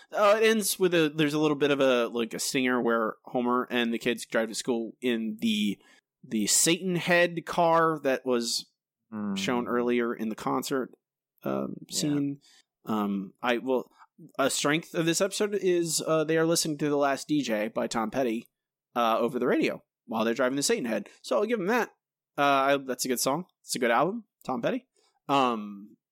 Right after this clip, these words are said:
Speaker 1: latter, latter day Tom Petty, s-, uh, still very good. I don't know what to say, uh, Matt. Uh, it, this episode, I remember it being okay. Uh,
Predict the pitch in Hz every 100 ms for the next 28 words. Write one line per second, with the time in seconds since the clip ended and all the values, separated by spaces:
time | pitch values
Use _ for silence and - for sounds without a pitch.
0 | _ 117 110 113 113 110 80 110 117 113
1 | 117 117 120 127 - 123 117 127 180 185
2 | - - - 131 131 - 131 131 135 165
3 | - - _ _ _ _ _ - 151 175
4 | 170 151 156 - 175 127 - _ - 123
5 | 113 123 151 _ _ 127 123 127 123 117
6 | 117 _ _ _ _ - 131 180 175 185
7 | 175 160 147 165 156 139 170 175 214 285
8 | 190 143 139 - _ _ _ - 175 180
9 | 165 151 - 98 62 - _ _ _ _
10 | 123 113